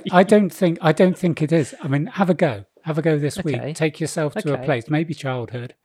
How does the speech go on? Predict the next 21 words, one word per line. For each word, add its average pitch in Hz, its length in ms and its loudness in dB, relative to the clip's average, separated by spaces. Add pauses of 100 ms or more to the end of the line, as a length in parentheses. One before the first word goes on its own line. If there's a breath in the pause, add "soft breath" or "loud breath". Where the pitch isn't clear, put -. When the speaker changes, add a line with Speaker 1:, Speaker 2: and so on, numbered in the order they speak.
(160)
Speaker 2:
Yeah. 139 300 -10 (140)
Speaker 1:
maybe 175 260 2
just 165 240 -2
a 147 60 -2
room, 120 500 -4
and 127 160 -4
then 131 240 -6 (500)
home 156 440 2
in, 113 240 -4
Speaker 2:
Okay. 117 160 -12
Speaker 1:
microscopic. 147 720 -8 (100)
Speaker 2:
Yeah. 220 220 -14 (200)
Speaker 1:
Yeah. 151 200 -8 (200)
Speaker 2:
Give 135 120 -14
it 123 80 -10
a 135 40 -8
whirl. 165 300 -8
Speaker 1:
Yeah, 160 120 -4
just 151 140 -12
remember 143 220 -6
that. - 220 -20